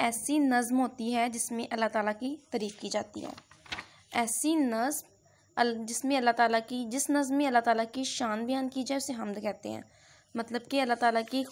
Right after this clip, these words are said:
ए, शान के बारे में ज़िक्र किया जाए, अल्लाह ताला की ने जो हम पर एहसानात हैं उनके बारे में जिसमें, जिसका ज़िक्र, जिस नज़्म में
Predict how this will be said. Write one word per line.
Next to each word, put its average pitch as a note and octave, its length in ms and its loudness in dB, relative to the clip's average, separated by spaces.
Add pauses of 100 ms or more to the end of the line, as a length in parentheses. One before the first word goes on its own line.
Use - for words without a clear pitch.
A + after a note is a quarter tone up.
(600)
ए, A#3+ 160 0
शान A3+ 380 2
के C4+ 120 -2
बारे C4 220 4
में B3+ 280 0
ज़िक्र C4 300 -2
किया C4 240 0
जाए, C4 220 0
अल्लाह A#3+ 220 2
ताला A#3 300 4
की B3 200 -2 (280)
ने A#3 420 -4
जो A3 160 -2
हम A#3+ 120 -2
पर A#3+ 120 0
एहसानात A3+ 520 0
हैं B3 60 0
उनके A#3+ 160 -4
बारे A3+ 200 2
में A3+ 120 -4
जिसमें, A3+ 320 -6
जिसका G#3+ 300 -2
ज़िक्र, A3+ 380 -8
जिस A#3+ 200 -4
नज़्म A#3 240 -2
में B3+ 160 -4